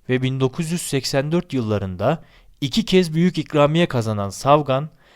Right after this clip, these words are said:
paranın çoğunu tekrar piyango biletlerine yatırdı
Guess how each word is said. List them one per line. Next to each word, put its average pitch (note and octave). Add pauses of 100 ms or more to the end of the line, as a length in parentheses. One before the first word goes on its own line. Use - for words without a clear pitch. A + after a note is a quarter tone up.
paranın F3+
çoğunu F3+ (260)
tekrar F#3+
piyango D#3+
biletlerine A2+
yatırdı G2+